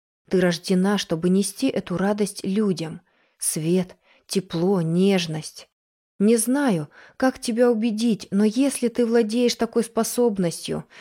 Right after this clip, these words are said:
ты могла бы использовать её во благо, лечить детей, например». И он лукаво улыбнулся. Рива перестала всхлипывать. «А я тебе рассказывала о том, как я?» «Да», согласно кивнул Рэй.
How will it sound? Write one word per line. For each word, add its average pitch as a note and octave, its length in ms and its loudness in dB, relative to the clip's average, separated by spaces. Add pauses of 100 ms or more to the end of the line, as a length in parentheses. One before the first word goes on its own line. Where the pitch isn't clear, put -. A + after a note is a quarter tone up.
(180)
ты B3+ 120 2
могла C#4 360 4
бы C4 140 0
использовать A#3 680 0
её A3+ 200 2
во A#3+ 160 0
благо, A3 600 -2 (280)
лечить A3 400 0
детей, G3 500 0
например». F3+ 640 -2 (160)
И B3+ 120 0
он C4+ 200 4
лукаво A#3 480 0
улыбнулся. G#3 880 -2 (360)
Рива A#3+ 300 2
перестала A#3 580 -2
всхлипывать. D#3 800 -8 (380)
«А C4 100 -2
я C#4 160 0
тебе C4+ 240 -4
рассказывала C4+ 760 -2
о - 160 -4
том, A3+ 260 0
как A3+ 300 -4
я?» G#3+ 240 0 (260)
«Да», E3 360 0 (320)
согласно F#3+ 720 0
кивнул F#3+ 500 0
Рэй. D#3+ 380 -4